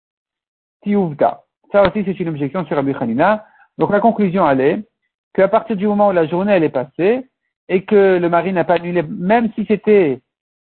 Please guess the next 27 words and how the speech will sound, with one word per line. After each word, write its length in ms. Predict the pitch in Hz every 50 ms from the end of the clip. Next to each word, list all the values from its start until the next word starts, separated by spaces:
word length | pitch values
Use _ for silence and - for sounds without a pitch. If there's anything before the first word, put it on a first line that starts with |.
| _ -
euh, 100 | 147 139 -
avec, 480 | - 160 156 160 190 190 180 185 -
euh, 380 | 180 160 147 139 131 123 117 - -
l'intention 540 | 147 170 180 - 196 190 - - - 202
de 80 | 190 165
l'annuler 320 | 165 165 165 180 190 190
plus 320 | 185 - - 170 160 156 147
tard, 400 | - 131 113 117 127 156 202 226 269 269 - _ _ _ _ _ _ _ _ _ _
c'est 100 | - 185
pas 140 | 170 170 139
bon, 300 | 123 123 127 143 190 - _ _ _ _ -
il 120 | - 208
peut 100 | - 202
plus 160 | 170 175 190 190
l'annuler. 460 | 190 175 151 135 117 110 - - _ _ _ _ _ _ _ -
Adran 360 | 160 180 202 190 190 196 185
alach 260 | 170 160 - - -
nahara 300 | - 131 127 131 131 131
morasa, 640 | 127 120 117 117 120 120 - - 165 165 170 - - -
adran 300 | - 156 151 151 143 143
alach 180 | 139 135 135
nahara 240 | 139 127 123 120 123
morasa, 400 | 123 120 117 117 120 120 - 143 -
adran 260 | - 135 131 135 127
alach 180 | 127 135 135 127
nahara 240 | 120 113 113 120
morasa. 400 | 117 113 117 117 113 - _ _